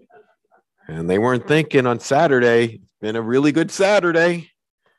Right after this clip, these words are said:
And even on Sunday, they were puzzled.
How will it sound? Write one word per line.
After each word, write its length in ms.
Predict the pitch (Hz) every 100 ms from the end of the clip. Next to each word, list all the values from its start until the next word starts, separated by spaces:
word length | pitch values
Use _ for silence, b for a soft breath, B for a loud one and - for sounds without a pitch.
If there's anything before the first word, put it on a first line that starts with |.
| _ _ _ _ _ _ _ _ _ _ _ _ _ _ _ _
And 160 | 87
even 200 | 120 156
on 120 | 143 107
Sunday, 880 | - 156 185 127 92 90 92 101 - _ _ _ _ _ _ - _ _ _ _
they 100 | -
were 140 | 92 95
puzzled. 680 | - - 87 - - -